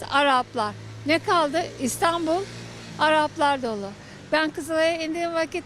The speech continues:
bir tane Türkçe konuşan duyduğum vakit sağıma soluma bakıyorum. Konuşuyoruz, selamlaşıyoruz. Ama yok. Ve kadınları çarşafa bürüdüler. Böyle sadece gözler görünüyor.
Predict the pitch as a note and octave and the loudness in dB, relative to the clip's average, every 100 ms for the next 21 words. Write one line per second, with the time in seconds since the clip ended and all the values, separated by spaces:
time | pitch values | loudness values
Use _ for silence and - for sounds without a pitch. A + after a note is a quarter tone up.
0 | - - - G4+ A4 F#4 E4+ D#4+ D#4 - | -12 -4 2 4 4 2 0 -2 -6 -4
1 | D#4 E4+ D4+ D#4+ D#4 C#4 D#4 D#4 G#4+ G#4 | -2 0 -2 0 -2 0 -2 -2 -2 -2
2 | D#4+ - D#4+ D#4 D#4+ D#4 D#4+ D#4 D#4+ D4 | -2 0 4 4 2 2 0 2 0 0
3 | B3 - G#3+ F#3 F#3 - - - - D4 | -2 -2 -4 -2 -6 -12 -18 -16 0 4
4 | D4+ C#4+ E4+ D4 A#3 - C#4 C#4 C4+ C4+ | 4 4 2 2 0 0 2 4 2 0
5 | C4+ D4+ C4+ G#3+ - - - - - C4 | -2 -2 -4 -4 -10 -16 -16 -2 2 4
6 | D4 D#4+ D4 - - - - F4 C5 - | 4 4 2 -2 -14 -12 0 0 0 -8
7 | - - D4+ D#4+ D#4+ D#4+ E4+ - E4 D4+ | -10 0 2 2 2 2 0 0 2 2
8 | - D#4 E4+ D4+ C4 A3+ A#3 A3+ A#3 C#4+ | 0 0 0 2 0 0 -2 -2 2 2
9 | C4 A#3+ D#4 C#4+ C4 D4 C#4 C4+ B3 C4+ | 2 0 0 0 -2 -2 0 0 0 0
10 | C4+ B3 A3 G3+ F#3+ | 0 0 -4 -6 -10